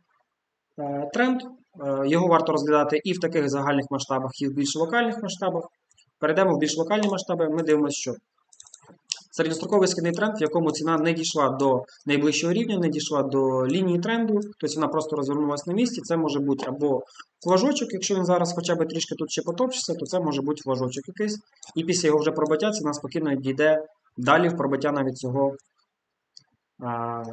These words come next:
цього горизонтального рівня, тому що цей рівень намальований по історії, ця історія мого-, може бути трішки застарілою.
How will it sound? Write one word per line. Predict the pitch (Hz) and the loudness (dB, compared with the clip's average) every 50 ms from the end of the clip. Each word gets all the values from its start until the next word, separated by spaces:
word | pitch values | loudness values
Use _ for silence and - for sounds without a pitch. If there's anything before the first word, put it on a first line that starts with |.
| 117 110 - | -10 -12 -6
цього | - 139 143 156 156 151 151 139 | -4 2 6 6 8 8 6 4
горизонтального | 135 139 131 135 127 139 143 135 131 135 135 | 2 0 0 0 2 2 2 4 4 2 2
рівня, | 135 127 120 110 | 2 0 -2 -4
тому | - 123 123 | -4 -4 -4
що | - 127 | -4 -6
цей | - 143 139 139 | -4 -2 0 2
рівень | 165 165 143 | 2 2 2
намальований | 139 131 135 135 135 127 131 131 | 2 0 0 0 0 0 -2 -2
по | 131 165 | -2 -2
історії, | 165 165 - - 262 254 240 208 - | -2 -2 -4 -2 -2 0 0 0 0
ця | - 135 | -2 -6
історія | 127 127 - 165 156 139 | -6 -4 -2 -2 0 0
мого-, | 131 127 127 135 139 139 | 0 0 -2 -2 -4 -2
може | 147 139 127 127 | -4 -2 -2 -2
бути | 131 147 139 | -4 -4 -4
трішки | - 139 135 - - 131 | -4 -6 -6 -6 -6 -6
застарілою. | 123 131 127 - 135 127 127 113 110 104 | -6 -6 -4 -4 -2 -2 -2 -2 -4 -8